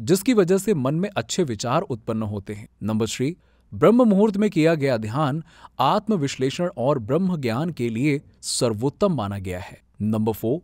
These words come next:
ब्रह्म मुहूर्त में उठने से शारीरिक शक्ति बढ़ती है, साथ ही सहनशीलता में वृद्धि होती है। नंबर फ़ाइव, जो व्यक्ति ब्रह्म मुहूर्त में उठता है उसे अच्छा स्वास्थ्य, बल, बुद्धि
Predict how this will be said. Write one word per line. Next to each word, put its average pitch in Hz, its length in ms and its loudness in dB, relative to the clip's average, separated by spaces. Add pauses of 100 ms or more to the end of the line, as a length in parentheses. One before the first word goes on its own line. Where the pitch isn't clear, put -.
(120)
ब्रह्म 208 300 6
मुहूर्त 214 380 2
में 220 100 0
उठने 180 320 -2
से 208 160 -2
शारीरिक 143 480 -2
शक्ति - 360 -4
बढ़ती 107 320 -4
है, 95 120 -16 (320)
साथ 120 280 2
ही 127 240 -2 (300)
सहनशीलता 190 800 2
में 185 140 2
वृद्धि 156 320 0
होती 107 320 -4
है। 92 140 -10 (200)
नंबर 110 360 2
फ़ाइव, 110 340 -2 (260)
जो 143 320 6
व्यक्ति 233 300 4
ब्रह्म 196 280 4
मुहूर्त 160 380 -2
में 165 120 -2
उठता 127 320 -2
है 131 240 -2 (280)
उसे 208 240 2
अच्छा 143 420 -2
स्वास्थ्य, 117 560 -2
बल, 123 400 0
बुद्धि 123 420 -2